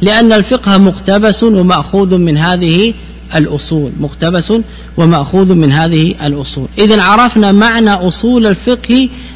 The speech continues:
باعتباره مركبا إضافيا، باعتباره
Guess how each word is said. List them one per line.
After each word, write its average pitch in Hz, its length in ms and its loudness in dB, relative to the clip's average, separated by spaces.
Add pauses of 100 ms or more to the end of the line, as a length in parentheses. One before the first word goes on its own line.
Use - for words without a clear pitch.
باعتباره 202 1040 4
مركبا 196 1000 0
إضافيا، 143 800 -2 (680)
باعتباره 180 800 0